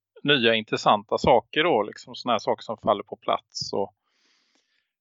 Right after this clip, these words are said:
utan jag fick, eh, göra nya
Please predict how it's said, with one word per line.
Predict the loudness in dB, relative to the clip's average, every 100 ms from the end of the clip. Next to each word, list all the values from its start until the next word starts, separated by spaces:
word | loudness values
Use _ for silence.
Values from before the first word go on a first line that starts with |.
| 0
utan | 2 2 2 4 4 2 -6 -2
jag | 4 4 4 2 0 -2 -4 _ _ _ -8
fick, | -8 -8 _ -2
eh, | 0 0
göra | 2 4 4
nya | 2 2 2 2